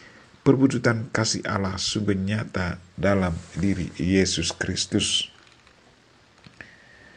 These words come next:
Saudara-saudari dan anak-anak yang terkasih dalam Kristus, Yesus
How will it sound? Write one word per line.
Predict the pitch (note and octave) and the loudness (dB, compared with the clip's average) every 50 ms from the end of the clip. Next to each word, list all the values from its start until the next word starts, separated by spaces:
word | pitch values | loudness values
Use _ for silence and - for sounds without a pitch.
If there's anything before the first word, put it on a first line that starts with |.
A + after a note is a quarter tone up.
| - - - - | -20 -20 -18 -8
Saudara-saudari | - - G2 G2 G#2 G2+ F#2+ - A2 A#2 B2 C3 B2 | -2 0 4 4 4 4 4 4 4 6 6 6 6
dan | A2+ G#2 F#2 | 4 4 2
anak-anak | F#2 F#2+ F#2 F2+ F2 E2+ E2+ | 2 0 0 0 -2 -2 -2
yang | F2 E2+ E2+ | -4 -4 -4
terkasih | E2+ E2+ - F2+ F2+ - G2 - | -6 -8 -6 -8 -8 -6 -6 -4
dalam | - E2+ E2 E2 E2 | -4 -4 -4 -4 -6
Kristus, | - - F2 D#2 - - - - - - - - - - - - - - - - - - - - - | -6 -6 -6 -6 -6 -8 -6 -6 -4 -4 -4 -6 -8 -10 -20 -20 -20 -20 -20 -20 -20 -20 -12 -2 4
Yesus | A2+ C3+ C3+ - C#3+ C3 | 6 6 6 6 2 0